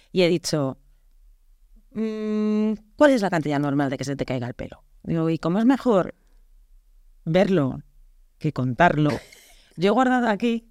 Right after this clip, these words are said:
Speaker 1: todos los pelos que he recogido de la ducha.
Speaker 2: No te puedo creer.
Speaker 1: Sí, sí, sí.
Speaker 2: No te puedo creer,
Speaker 1: Sí, sí, sí.
Speaker 2: Bellatrix.
Speaker 1: Sí, puedo
Speaker 2: Eso está
Speaker 1: creerme.
Speaker 2: pasando en este
Speaker 1: Esto está pasando en este programa. Están aquí, ¿eh? Tengo pruebas.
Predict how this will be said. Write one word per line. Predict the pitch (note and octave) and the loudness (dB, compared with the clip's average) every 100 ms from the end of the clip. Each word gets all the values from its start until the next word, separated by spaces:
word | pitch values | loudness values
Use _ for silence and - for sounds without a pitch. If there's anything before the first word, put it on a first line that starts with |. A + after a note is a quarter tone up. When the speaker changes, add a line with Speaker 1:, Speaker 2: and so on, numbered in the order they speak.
| _ _ _ | _ _ _
Speaker 1:
todos | G#3 A3 | 2 4
los | A#3 | 2
pelos | - A3 F3 - | 2 2 2 0
que | E3+ | -4
he | |
recogido | F3+ G3 - G3 D#3+ C3+ | -2 -4 -2 0 0 0
de | - D3+ | -2 -2
la | B2 A#2+ | -2 -2
ducha. | F#3 G#3 D#3+ F#3 | -2 -2 -2 0
Speaker 2:
No | F#3+ | -2
te | F3 | -4
puedo | - F3+ | -6 -8
creer. | - E3 | -10 -8
Speaker 1:
Sí, | G3+ | -6
sí, | D3+ D3 | -4 -4
sí. | C3+ D3 _ _ _ _ - | -6 -8 _ _ _ _ -20
Speaker 2:
No | F#3 | -6
te | E3+ | -4
puedo | F3 | -2
creer, | - F3 | -4 -2
Speaker 1:
Sí, | E3+ B3 | 0 2
sí, | A3+ | 0
sí. | F#3 | -4
Speaker 2:
Bellatrix. | F3 - - | -10 -20 -14
Speaker 1:
Sí, | - F3 | -8 -8
puedo | - D#3+ | -8 -4
Speaker 2:
Eso | A#3 G#3+ | -2 0
está | G#3 G3 | 0 0
Speaker 1:
creerme. | |
Speaker 2:
pasando | G3+ F#3+ F3+ G3+ | 0 0 0 0
en | |
este | G3 - | 0 -4
Speaker 1:
Esto | G3 E3+ | -4 -2
está | F3 | 0
pasando | E3+ E3+ F#3 | 0 0 0
en | F#3+ | 0
este | E3 E3+ | -2 -4
programa. | D#3 D3+ D3+ C#3+ | -2 -2 -2 -6
Están | - G3+ | -6 -2
aquí, | G#3 G3+ F3 D3 _ _ _ | -2 0 -2 -4 _ _ _
¿eh? | - F3+ | -10 -8
Tengo | - F3 F#3 | -6 -4 -2
pruebas. | G#3 F3+ C#3+ C#3 - | 2 2 0 -4 -14